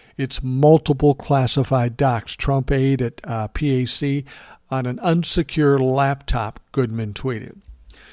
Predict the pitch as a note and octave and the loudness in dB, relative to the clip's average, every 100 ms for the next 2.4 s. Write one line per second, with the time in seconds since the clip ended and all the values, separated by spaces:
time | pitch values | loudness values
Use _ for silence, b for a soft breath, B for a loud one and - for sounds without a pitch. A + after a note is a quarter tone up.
0 | B - F3 E3 E3+ A#3 E3+ D3+ - A#3+ | B -4 -2 0 -2 -4 -6 -6 -6 -6
1 | C4 G#3 C#3+ C3 C3 A#2+ A#2+ - B2+ A#2+ | -2 -2 -2 -2 -2 -2 -8 -4 -2 0
2 | B2 A#2 - | 0 -2 -8